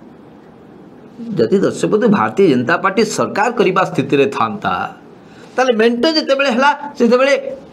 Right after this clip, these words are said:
ବୟାଳିଶରୁ ଅଣଚାଶ ଆସନରେ ସେ ଖୁସ୍ ହେଇଯାଇଥାନ୍ତା, ସନ୍ତୁଷ୍ଟି ପ୍ରକାଶ କରିଥାନ୍ତା. ଦର୍ଶକ ବନ୍ଧୁ, ଦାବି କରିଥାନ୍ତା ଶହେ ପ୍ଲସ୍ ଦରକାର, ଭାରତୀୟ ଜନତା ପାର୍ଟି ଜିତିବ, ବିଜୁ ଜନତା ଦଳ ହାରି ଯାଉଛି, ତେଣୁ ଆମକୁ ଶହେ ଆସନ ନ ଦେଲେ ଆମେ ମେଣ୍ଟ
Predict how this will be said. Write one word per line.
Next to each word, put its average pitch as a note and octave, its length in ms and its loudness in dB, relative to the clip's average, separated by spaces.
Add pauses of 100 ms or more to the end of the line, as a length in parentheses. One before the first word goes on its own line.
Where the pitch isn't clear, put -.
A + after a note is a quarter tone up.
ବୟାଳିଶରୁ G#3 500 0 (100)
ଅଣଚାଶ A#3 420 0
ଆସନରେ B3 380 0
ସେ C4 180 2 (960)
ଖୁସ୍ G#3+ 300 0
ହେଇଯାଇଥାନ୍ତା, C4+ 580 0 (880)
ସନ୍ତୁଷ୍ଟି A#3+ 500 0
ପ୍ରକାଶ B3+ 360 0
କରିଥାନ୍ତା. C4+ 440 0 (800)
ଦର୍ଶକ D3+ 260 -2
ବନ୍ଧୁ, E3 220 4
ଦାବି C#3 300 0 (100)
କରିଥାନ୍ତା A#2 580 -2 (220)
ଶହେ C3 260 2 (140)
ପ୍ଲସ୍ C#3+ 240 0
ଦରକାର, B2 400 0
ଭାରତୀୟ C#3 420 -2
ଜନତା B2+ 240 0 (100)
ପାର୍ଟି A#2+ 300 0
ଜିତିବ, G#3+ 300 0 (400)
ବିଜୁ F3 240 0
ଜନତା D3+ 320 -2
ଦଳ D3 100 2 (120)
ହାରି D#3+ 180 -2
ଯାଉଛି, G3 360 2 (260)
ତେଣୁ G#3 180 2
ଆମକୁ F#3+ 280 0 (120)
ଶହେ F3+ 160 2
ଆସନ E3 240 -2
ନ D3+ 60 0 (100)
ଦେଲେ D#3+ 160 2
ଆମେ C#3 160 -2
ମେଣ୍ଟ D#3 280 -2